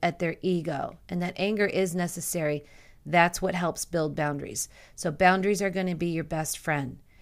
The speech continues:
You wanna honor the boundaries, your boundaries. You wanna honor yourself, your soul. As much as you love their soul, you also need to bring that love back in to yourself.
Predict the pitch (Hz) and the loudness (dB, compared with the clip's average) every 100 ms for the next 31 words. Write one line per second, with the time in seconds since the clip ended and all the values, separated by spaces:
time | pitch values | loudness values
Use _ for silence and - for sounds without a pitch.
0 | - - - - - - - - - - | -20 -20 -20 -20 -20 -20 -20 -20 -20 -20
1 | - - - - - 180 165 170 185 185 | -20 -20 -20 -20 -8 -4 -2 0 0 0
2 | - 180 180 175 170 160 165 156 139 - | 0 2 2 2 0 2 0 0 -4 -8
3 | - - - - 156 156 190 190 160 156 | -6 -8 -10 -16 -4 6 8 8 6 2
4 | 131 131 123 147 170 170 - 180 180 180 | 0 -6 -4 0 0 0 0 2 2 0
5 | 156 180 180 180 - 156 127 - - 156 | 2 4 4 4 0 0 -2 -6 -14 -8
6 | 151 185 190 185 - 156 117 - - - | 2 6 6 4 2 0 0 -4 -14 -20
7 | - - - 165 156 185 190 208 170 196 | -20 -20 -8 -4 2 2 4 0 2 2
8 | 190 185 165 170 185 190 - 202 202 196 | 4 4 4 4 6 4 2 4 4 0
9 | - - - - 170 - 175 180 180 190 | -8 -20 -18 -4 -4 2 6 6 4 0
10 | 180 170 - 185 147 - 151 185 180 175 | 0 -2 -4 -6 -8 -8 2 4 4 2
11 | 156 170 156 175 165 - 175 165 160 - | 2 0 2 2 2 0 -4 -4 -6 -10
12 | - - - 156 160 - 165 143 - - | -20 -10 -6 -4 -2 -2 0 -2 -6 -14